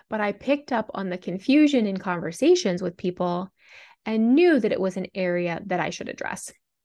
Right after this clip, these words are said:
So how can you respond to your audience and meet them where they are? To recap, here are my five tips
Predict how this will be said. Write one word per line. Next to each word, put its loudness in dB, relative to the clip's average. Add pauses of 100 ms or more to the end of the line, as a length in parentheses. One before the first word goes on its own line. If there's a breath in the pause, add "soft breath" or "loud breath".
(120)
So -2
how 0
can 2
you 8
respond 2
to -4
your 0
audience -2
and -6
meet 0
them -2
where -4
they -8
are? -6 (680 loud breath)
To 2
recap, 0
here 4
are 2
my 0
five 0
tips -6